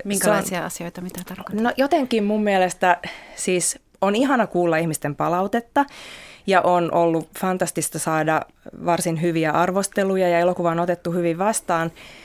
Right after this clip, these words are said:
Speaker 2: mutta tavallaan mä oon itse ollut yllättynyt siitä,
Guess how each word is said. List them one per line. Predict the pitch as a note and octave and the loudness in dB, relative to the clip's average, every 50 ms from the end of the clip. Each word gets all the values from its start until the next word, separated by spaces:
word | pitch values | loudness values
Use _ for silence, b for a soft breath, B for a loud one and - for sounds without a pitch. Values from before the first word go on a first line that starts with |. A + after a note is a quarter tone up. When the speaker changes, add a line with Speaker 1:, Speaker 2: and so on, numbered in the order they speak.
| B B B B | B B B B
Speaker 2:
mutta | G#3 G3 - - G3+ | -6 -6 -4 -4 -4
tavallaan | - C4 C4+ E4 E4+ D4 B3 G#3+ G3+ G3 G3+ | -2 -2 0 0 2 2 2 2 2 2 2
mä | G#3 | 0
oon | G#3 G#3 - - _ _ _ _ _ _ _ _ _ _ _ - | 0 0 -2 -6 _ _ _ _ _ _ _ _ _ _ _ -2
itse | C4+ C4+ - - G3 F3 | -2 -2 0 2 2 2
ollut | F3 F3 F3 - - | 4 2 2 0 0
yllättynyt | A3+ A#3+ A#3 F#3+ E3 D#3 - - - D#3 D3 C#3+ D3+ | 2 2 2 2 2 0 -2 -4 -4 -2 -2 -2 -2
siitä, | - - - - G3+ F#3 E3+ D#3 - F3 E3 - | -4 -4 -4 -2 -2 0 -2 0 0 0 0 0